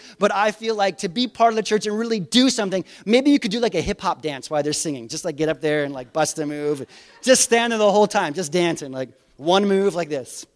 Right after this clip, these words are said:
Just, okay. But I feel like a really healthy church is a church where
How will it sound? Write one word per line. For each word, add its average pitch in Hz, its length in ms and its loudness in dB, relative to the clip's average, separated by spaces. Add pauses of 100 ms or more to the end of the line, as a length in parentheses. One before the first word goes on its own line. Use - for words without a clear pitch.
(840)
Just, 180 200 -4
okay. 147 240 -4 (340)
But 202 140 4
I 240 240 10
feel 262 240 2
like 240 240 4
a 220 60 6
really 262 420 4
healthy 233 340 2
church 202 380 -2
is 180 120 -6
a 185 60 -4
church 208 320 -2
where 196 160 2